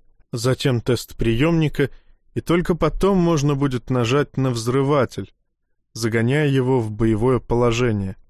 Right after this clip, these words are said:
После этого он спустится вниз, а инженеры уберут лестницы и стянут лебедочный трос. Все,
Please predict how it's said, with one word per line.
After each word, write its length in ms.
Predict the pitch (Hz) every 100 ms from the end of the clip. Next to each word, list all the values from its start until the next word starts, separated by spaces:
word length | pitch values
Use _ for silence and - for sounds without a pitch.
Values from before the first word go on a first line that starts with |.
| - _ _ _ _
После 340 | 123 - 165
этого 420 | 185 170 156 147 - - -
он 160 | 143
спустится 680 | - - 156 - 123 - 127
вниз, 480 | 117 151 170 - - _ _ _ _ _
а 160 | - 123
инженеры 520 | 131 123 156 175 147
уберут 480 | 127 120 113 110 -
лестницы 500 | 143 143 139 123 127
и 60 | 113
стянут 500 | - 160 160 143 135
лебедочный 600 | 127 127 120 110 - 120
трос. 440 | - 104 - - - - _ _ _ -
Все, 420 | - - 143